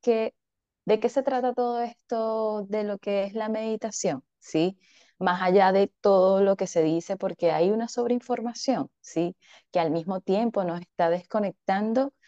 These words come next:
de la posibilidad de tener nuestra propia experiencia. Yo he tenido mi experiencia y esa experiencia es intransferible, ¿sí? Pero sin duda alguna yo puedo aportar y apoyar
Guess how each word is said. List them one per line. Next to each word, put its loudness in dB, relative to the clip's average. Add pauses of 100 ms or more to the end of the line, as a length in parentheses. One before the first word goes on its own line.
(180)
de 2
la 0
posibilidad -2
de -4
tener -4
nuestra -8
propia -4
experiencia. -2 (360)
Yo 6
he 6
tenido 2
mi 0
experiencia -2
y 0
esa -4
experiencia -2
es 2
intransferible, -4 (240)
¿sí? -6 (580)
Pero 4
sin -2
duda 2
alguna -2 (220)
yo -4
puedo 4
aportar 0
y -2
apoyar 0